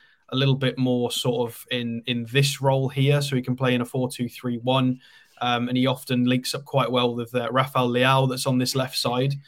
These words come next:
So you, you can see Tonali in, in generally, he, he can play anywhere in this mid-, midfield, I would imagine, especially when you look at his heat maps. He can sit in front of the back four, and this is what we want. We want somebody who can rotate with Bruno. We don't wanna be rest-,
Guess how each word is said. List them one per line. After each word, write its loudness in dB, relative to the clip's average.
So -4
you, 4
you -4
can -4
see -2
Tonali 2
in, 0
in -4
generally, -2
he, -6
he -2
can -8
play -6
anywhere -10
in -18
this -10
mid-, -8
midfield, -4
I -2
would -4
imagine, -4
especially -2
when 6
you 6
look 2
at -10
his -6
heat 0
maps. -2
He 2
can 0
sit 2
in 0
front 0
of -4
the 4
back 2
four, 0
and 2
this 4
is 2
what 6
we 4
want. 6
We 2
want 2
somebody 4
who 8
can 6
rotate 4
with -6
Bruno. -4
We 2
don't 8
wanna 4
be 4
rest-, 0